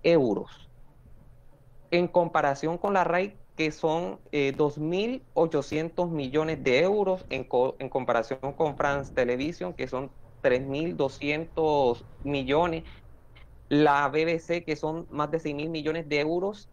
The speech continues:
y la alemana A R D, que son un, es un poco más, eh, creo que son unos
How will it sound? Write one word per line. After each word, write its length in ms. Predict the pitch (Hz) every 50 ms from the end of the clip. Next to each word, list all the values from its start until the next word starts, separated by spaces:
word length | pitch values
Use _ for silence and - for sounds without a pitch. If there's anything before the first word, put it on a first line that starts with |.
| - - -
y 400 | - 143 151 151 156 156 151 - -
la 440 | 131 147 143 135 131 127 123 120 117
alemana 580 | 113 - 135 135 135 131 131 131 147 165 - -
A 120 | - 151
R 120 | 156 160 160
D, 140 | 160 165 165
que 140 | - 143
son 340 | 143 - - 139 139 151 156 -
un, 140 | - 160 156 - -
es 120 | 143 156
un 80 | 170 165
poco 300 | - - 170 165 - 165
más, 480 | 160 156 156 165 170 175 - - - -
eh, 440 | - 131 123 123 120 120 117 113 113
creo 180 | - 123 135 139
que 120 | - 156
son 160 | 147 156 156 156
unos 680 | 156 156 165 165 165 165 - - - - - -